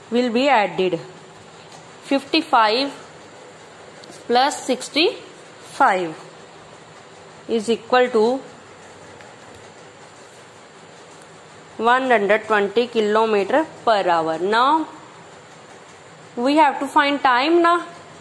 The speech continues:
Distance is given fifty kilometer, speed is one twenty kilometer per hour. Time is equal to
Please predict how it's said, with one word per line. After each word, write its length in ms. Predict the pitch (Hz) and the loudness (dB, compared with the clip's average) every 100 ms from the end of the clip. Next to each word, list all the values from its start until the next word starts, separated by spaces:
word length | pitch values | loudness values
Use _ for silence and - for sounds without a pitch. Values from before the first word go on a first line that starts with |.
| - - - - - - - - - - - - - - - - - - | -20 -20 -20 -20 -20 -20 -20 -20 -20 -20 -20 -20 -20 -20 -20 -20 -18 -8
Distance 480 | 220 240 - 311 311 | -4 -2 -2 -2 0
is 160 | 339 277 | -2 0
given 260 | 277 311 | 0 0
fifty 340 | 311 285 - 330 | 0 -2 -2 -2
kilometer, 640 | 330 311 320 302 294 294 | 0 2 2 0 0 -2
speed 440 | 294 - 247 262 | -2 -4 -2 0
is 160 | 294 254 | 0 0
one 260 | 254 262 254 | 0 0 0
twenty 400 | 247 226 220 277 | 0 0 -2 -2
kilometer 500 | 254 220 220 208 208 | 0 0 -2 -2 -2
per 220 | 202 180 | -2 0
hour. 300 | 165 147 151 - - - - - - - - - | 0 -2 -8 -12 -20 -20 -20 -20 -20 -20 -20 -2
Time 420 | 220 208 208 269 294 | 0 2 0 0 0
is 200 | 277 240 | 0 -2
equal 400 | 226 - 254 262 | -4 -2 0 0
to 400 | 233 220 262 | 0 0 0